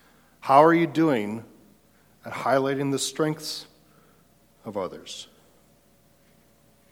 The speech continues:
Am I being complimentary or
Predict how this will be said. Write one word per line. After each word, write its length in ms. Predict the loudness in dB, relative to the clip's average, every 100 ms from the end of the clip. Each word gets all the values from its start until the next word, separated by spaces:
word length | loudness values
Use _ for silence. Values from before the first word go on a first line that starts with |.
| _ _ _ _ -6
Am 100 | 0
I 80 | 2
being 280 | 4 0 0
complimentary 1300 | 2 4 4 2 2 4 2 2 0 0 -4 -6 -10 -20 -20 _
or 560 | 4 6 6 4 2 -2